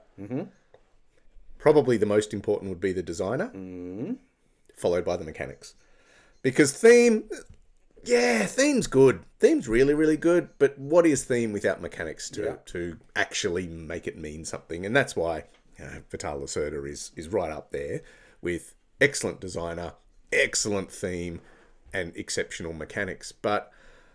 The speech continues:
Speaker 2: for me, yeah, it's, it's n-, knowing that you're gonna get what you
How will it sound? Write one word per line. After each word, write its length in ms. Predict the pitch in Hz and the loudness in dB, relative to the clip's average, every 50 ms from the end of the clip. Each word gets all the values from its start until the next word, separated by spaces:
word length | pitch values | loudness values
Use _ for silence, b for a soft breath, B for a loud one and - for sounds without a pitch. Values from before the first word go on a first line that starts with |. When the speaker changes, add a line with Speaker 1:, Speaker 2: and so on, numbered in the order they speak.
| b b | b b
Speaker 2:
for 140 | - - 196 | -2 2 4
me, 180 | 285 349 339 - - _ _ _ _ _ _ _ _ _ - | 4 4 4 0 -4 _ _ _ _ _ _ _ _ _ -4
yeah, 100 | 320 381 453 508 453 - - | 0 4 4 4 4 4 2
it's, 340 | 202 - - - - - | -2 0 0 -2 -4 -4
it's 300 | - 135 135 - - - _ _ - - _ _ _ _ _ - | -6 -8 -8 -8 -10 -10 _ _ -20 -20 _ _ _ _ _ -10
n-, 180 | 147 147 143 143 - | -10 -8 -8 -8 -4
knowing 480 | 175 170 214 240 277 302 294 254 240 202 | 2 4 4 6 6 4 4 4 6 4
that 120 | 180 - | 4 4
you're 100 | 151 135 120 | 2 0 6
gonna 260 | - 143 135 123 113 | 8 8 8 6 2
get 420 | 95 92 - 117 117 - - - | 0 4 6 8 8 6 4 -8
what 300 | - 104 104 104 - - - | -4 2 2 2 2 0 -12
you 640 | 95 95 104 104 104 107 107 107 107 110 113 - | -8 -4 -2 -2 0 0 -2 -4 -4 -6 -8 -10